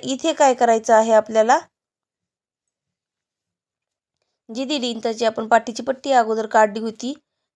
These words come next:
त्याच पद्धतीने इथे काढायची आहे, पण ही पट्टी पुरणार नाहीये, त्यामुळे इथेही डबल अजून कपडा आहे, तर आपण इथेही काढून घेऊ शकतो. एक्स्ट्रा पट्टी ज-, राहिल्या तरी चालतं,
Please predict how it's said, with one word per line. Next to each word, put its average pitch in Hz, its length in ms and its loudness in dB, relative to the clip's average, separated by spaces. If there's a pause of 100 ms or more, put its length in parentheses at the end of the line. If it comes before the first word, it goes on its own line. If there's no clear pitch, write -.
त्याच 269 180 -2
पद्धतीने 233 500 -4
इथे 233 280 -4
काढायची 214 460 2
आहे, 220 300 0 (340)
पण 233 120 -8
ही 254 140 -8
पट्टी 269 320 -4
पुरणार 262 460 0
नाहीये, 247 340 -2
त्यामुळे 233 360 0
इथेही 240 440 -6
डबल 240 260 2
अजून 226 260 2
कपडा 226 340 0
आहे, 226 260 2 (380)
तर 240 60 -4
आपण 233 260 -2
इथेही 240 380 -4
काढून 226 360 0
घेऊ 233 160 -4
शकतो. 254 300 -6
एक्स्ट्रा 240 480 -6
पट्टी 240 340 -12
ज-, 247 100 -12 (480)
राहिल्या 262 320 2 (100)
तरी 240 200 -2
चालतं, 247 500 0